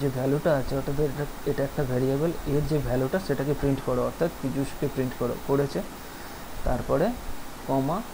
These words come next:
"How are you?" সেটাকেও নরমাল স্ট্রিং হিসেবে ট্রিট করে প্রিন্ট করেছে। তো আজকের এপিসোডে এতটুকু নেই,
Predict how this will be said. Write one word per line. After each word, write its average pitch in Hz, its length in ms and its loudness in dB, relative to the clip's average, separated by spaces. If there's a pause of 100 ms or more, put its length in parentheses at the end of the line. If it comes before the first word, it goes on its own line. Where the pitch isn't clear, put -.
"How 127 120 6
are 127 300 2
you?" 127 160 2 (300)
সেটাকেও 127 380 0
নরমাল 135 420 2 (800)
স্ট্রিং 131 340 0
হিসেবে 143 360 0
ট্রিট 139 160 0 (120)
করে 170 160 4 (360)
প্রিন্ট 127 260 0
করেছে। 117 300 -2 (1120)
তো - 80 2
আজকের 131 380 2
এপিসোডে 156 400 2
এতটুকু 135 460 4
নেই, 135 160 0